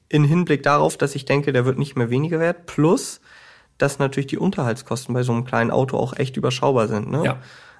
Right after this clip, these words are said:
Speaker 1: Also
Speaker 2: Das, und es ist ja auch überschaubare Technik, ne? Du hast
Speaker 1: Genau.
Speaker 2: eine sehr reduzierte Elektronik in dem, in dem zweihundertfünf. Von daher,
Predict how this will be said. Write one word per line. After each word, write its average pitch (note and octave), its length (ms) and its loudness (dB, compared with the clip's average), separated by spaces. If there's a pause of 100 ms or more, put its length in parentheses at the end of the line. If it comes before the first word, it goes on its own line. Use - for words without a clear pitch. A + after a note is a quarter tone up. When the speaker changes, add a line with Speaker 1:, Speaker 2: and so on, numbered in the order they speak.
Speaker 1:
Also B2 640 2
Speaker 2:
Das, D3+ 160 -2
und F#3+ 260 2
es E3 160 4
ist D#3+ 120 0
ja D3+ 80 2
auch D3 120 0
überschaubare D#3 680 2
Technik, C3 460 -6
ne? E3 140 -4
Du D3 160 2
hast E3+ 140 4
Speaker 1:
Genau. A#2+ 380 2 (100)
Speaker 2:
eine D#3 300 4 (160)
sehr D#3 580 2
reduzierte D3+ 640 2
Elektronik D#3+ 720 0
in D3+ 160 -4
dem, D3 380 0
in D#3+ 180 -4
dem C#3+ 160 0
zweihundertfünf. D#3 680 0
Von C#3+ 200 -4
daher, D3 360 4